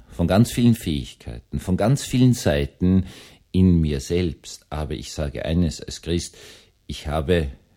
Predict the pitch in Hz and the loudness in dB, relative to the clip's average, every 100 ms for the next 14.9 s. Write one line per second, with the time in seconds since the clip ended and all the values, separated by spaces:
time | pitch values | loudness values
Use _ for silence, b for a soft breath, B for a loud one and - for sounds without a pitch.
0 | _ - 78 - 87 - 80 78 82 92 | _ -6 -2 0 0 0 0 0 0 -4
1 | 90 95 - 87 80 69 73 80 78 - | -4 -4 -4 -2 0 -2 0 0 -2 -2
2 | 90 107 - - - 78 92 98 - 87 | -2 -2 -8 -12 -6 -2 2 0 0 0
3 | 82 113 156 98 B B B B B 101 | 4 4 4 2 B B B B B 0
4 | 104 123 - 139 - 143 135 - 98 - | 0 -2 -6 -6 -2 0 0 2 0 0
5 | - - 80 78 82 78 85 - 107 - | -6 -2 0 2 2 0 -2 -4 -6 -6
6 | - 90 87 87 87 82 87 95 - 101 | -4 0 2 2 0 -2 2 2 2 -2
7 | - 90 - 104 107 87 80 78 - 87 | -4 -6 -2 0 2 0 -2 -4 -4 -8
8 | - - 85 85 - 82 92 - _ 73 | -8 -6 -4 -4 -4 -2 -2 -4 _ -10
9 | - - 76 73 71 60 - b b b | -10 -12 -10 -6 -4 -6 -6 b b b
10 | b - 90 - 90 - 110 - - 127 | b -10 -8 -4 -6 2 2 2 -2 -2
11 | 120 135 117 - - - - _ 101 101 | 0 0 0 -2 -12 -14 -16 _ 2 4
12 | 90 - - 80 73 62 62 - - B | 4 0 -6 -2 -2 -4 -8 -14 -18 B
13 | B B B 104 101 107 - 107 120 - | B B B 2 4 4 0 0 0 -2
14 | - 120 113 - 69 - - - | -4 2 2 0 -6 -10 -14 -16